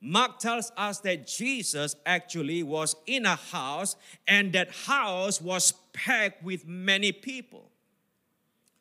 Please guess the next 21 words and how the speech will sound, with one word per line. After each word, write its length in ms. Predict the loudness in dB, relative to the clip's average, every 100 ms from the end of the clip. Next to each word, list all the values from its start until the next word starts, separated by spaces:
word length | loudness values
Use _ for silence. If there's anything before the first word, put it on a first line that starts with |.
| _ _ _ _ _
Now, 160 | 0 2
here 420 | 0 -2 2 2
we 180 | 2 2
read 280 | 0 -2 0
that 200 | -2 0
Luke 340 | -4 -4 -4
tells 360 | 0 2 4 0
us 240 | 2 0 0
in 140 | -2 -2
that 140 | -4
huge 640 | -6 -4 -2 0 0 -4 -4 2
gathering, 840 | 4 4 2 -4 -8 -10 -10 -10 -14 -6 2
the 120 | 2
Pharisees 920 | 2 2 2 2 2 4 4 2 0
and 180 | -2 -2
the 60 | -2
teachers 680 | 0 0 0 0 2 2 0
of 200 | -6 -4
the 80 | -6
law 360 | -4 -2 -2
from 220 | -2 -6